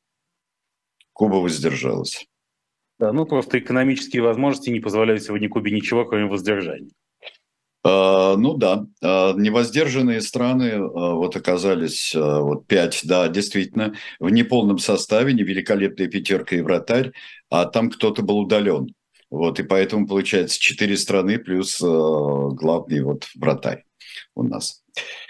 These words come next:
Speaker 1: Вот, а, у нас, э, самый
Speaker 2: Ну, на
Speaker 1: первый
Speaker 2: всякий случай
Speaker 1: вратарь.
Speaker 2: скажем, что это были Сирия, К Н Д Р, Никарагуа и
Speaker 1: Да.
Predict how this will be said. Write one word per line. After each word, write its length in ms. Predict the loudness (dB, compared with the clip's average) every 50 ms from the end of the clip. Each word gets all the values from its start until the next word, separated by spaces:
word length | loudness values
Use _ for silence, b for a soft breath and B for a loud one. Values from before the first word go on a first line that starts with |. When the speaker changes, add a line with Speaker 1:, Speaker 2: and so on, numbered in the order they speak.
| B B B B B B B B _ 2
Speaker 1:
Вот, 420 | 2 4 4 4 4 4 2 0 -4 -8 -4 -4
а, 800 | -2 0 4 4 6 6 6 6 6 6 6 4 4 4 4 2
у 500 | 2 0 0 0 0 0 0 0 2 2
нас, 320 | 2 2 2 0 -2 -2
э, 120 | 0 0 0
самый 420 | 0 0 2 2 2 2 2 0
Speaker 2:
Ну, 100 | 0 2
на 60 | 2 2
Speaker 1:
первый 140 | 4 2 0 0
Speaker 2:
всякий 0 | 0
случай 220 | 0 0 2 2 2
Speaker 1:
вратарь. 100 | 4 6
Speaker 2:
скажем, 200 | 6 6 4 4
что 120 | 2 4 4
это 180 | 4 4 4
были 200 | 4 4 4 4
Сирия, 500 | 4 2 2 2 2 4 6 6 6 4 4
К 100 | 4 2
Н 180 | 2 2 2
Д 60 | 2 2
Р, 160 | 2 2 2 2
Никарагуа 720 | 0 0 2 4 4 4 4 4 2 0 0 0 0 0 -4 _ b b b b b b b _ _ -4
и 140 | -2 0
Speaker 1:
Да. 320 | 0 0 0 -2 -4 -10